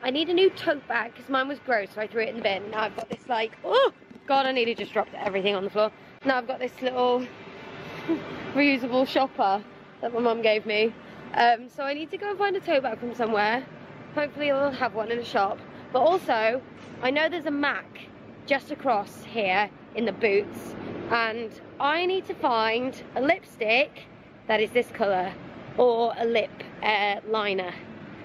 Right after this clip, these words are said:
Hoping that they can help me. So, uh, yeah, let's, let's see what we can get. So I didn't have any luck finding a lipstick,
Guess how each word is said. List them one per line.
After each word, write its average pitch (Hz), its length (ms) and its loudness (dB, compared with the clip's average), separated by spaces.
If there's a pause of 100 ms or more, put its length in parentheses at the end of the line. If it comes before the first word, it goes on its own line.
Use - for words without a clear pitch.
(280)
Hoping 226 300 2
that 208 120 -6
they 202 120 2
can 196 120 -8
help 190 260 -2
me. 165 200 2 (560)
So, 185 360 0
uh, 180 200 2 (720)
yeah, 180 140 2
let's, - 380 -4
let's 208 180 0
see 214 140 6
what 190 140 2
we 185 80 2
can 190 160 0
get. 170 260 0 (520)
So - 120 -2
I 220 40 2
didn't 226 180 -4
have 214 120 0
any 208 140 2
luck 196 180 -2
finding 190 340 0
a 180 60 2
lipstick, 180 480 -4